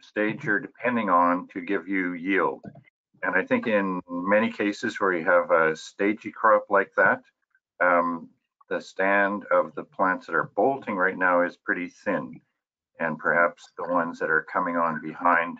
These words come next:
are a little bit better. I've seen fields that are in pretty much full flower down here in the valley, and, um, I see lots of fields that are in early stages of flowering.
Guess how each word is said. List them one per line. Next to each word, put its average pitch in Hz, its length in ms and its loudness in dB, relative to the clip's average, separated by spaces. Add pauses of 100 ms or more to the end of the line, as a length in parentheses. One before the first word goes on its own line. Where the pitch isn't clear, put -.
(120)
are 78 400 2
a 82 60 -2
little 78 240 -6
bit 78 180 -8
better. 82 320 2 (1400)
I've 107 220 4 (120)
seen 110 320 0 (200)
fields 104 480 2
that 98 180 6
are 90 360 4
in 90 360 -4 (500)
pretty 104 140 -8
much 90 220 -2 (160)
full 123 220 -2 (120)
flower 101 580 2 (440)
down 85 260 0
here 85 380 -6
in 82 420 -6
the 78 100 -8
valley, 82 520 0 (560)
and, 90 560 2
um, 85 600 2 (280)
I 87 60 -2
see - 160 -6
lots 92 320 2
of - 80 -14
fields 87 420 -4
that 90 280 2
are 85 240 4
in 78 240 -6
early 107 280 0
stages 98 600 -6
of 104 140 -8
flowering. 101 560 2